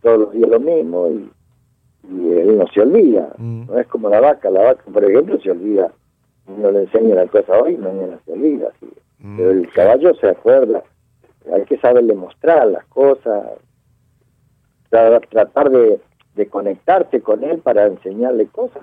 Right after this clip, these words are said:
Speaker 1: y, y se puede, y se sigue domando y hay muy buenos domadores,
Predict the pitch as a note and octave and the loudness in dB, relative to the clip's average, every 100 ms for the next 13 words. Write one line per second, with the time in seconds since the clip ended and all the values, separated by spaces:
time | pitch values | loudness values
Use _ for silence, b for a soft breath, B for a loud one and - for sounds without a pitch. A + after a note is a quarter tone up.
0 | F#2 - - _ _ _ _ _ - - | -14 -14 -20 _ _ _ _ _ -4 -4
1 | - E4 F4+ A3+ A2 F2 - - G#2 - | 2 4 4 4 2 -2 -8 -18 -14 -8
2 | E3+ C3 G#2 A2 G3 C#4+ A#3+ A2+ G2 G#2+ | 0 0 0 0 -2 -2 -2 -2 0 0
3 | A2 G2 A2 B3+ A#3 G#2 G3 A2+ G2 G#2 | -2 -6 -2 0 0 -4 -8 -8 -8 -8
4 | A2 F3+ B3+ G3 F#2 | -2 2 2 2 -2